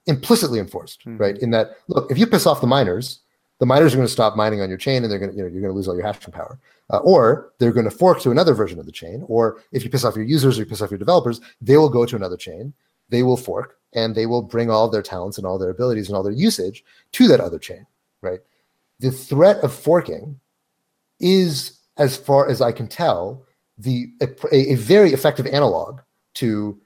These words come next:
Speaker 1: the power of, you know, in, in, you know, the United States government, for example,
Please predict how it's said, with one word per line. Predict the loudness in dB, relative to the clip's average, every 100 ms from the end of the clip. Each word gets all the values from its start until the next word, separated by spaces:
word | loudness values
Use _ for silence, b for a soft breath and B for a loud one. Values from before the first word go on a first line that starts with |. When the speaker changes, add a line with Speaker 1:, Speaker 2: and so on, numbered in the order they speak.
| _ _ _
Speaker 1:
the | -8 -8 -6
power | -2 4 4 4
of, | 2 2 2 -2 -6
you | -6
know, | -4
in, | -6 -8 -10
in, | -12 -12 -14
you | -14
know, | -12
the | -10
United | -8 -8
States | -8 -4
government, | 0 2 2
for | -4
example, | -4 -6 -8 -10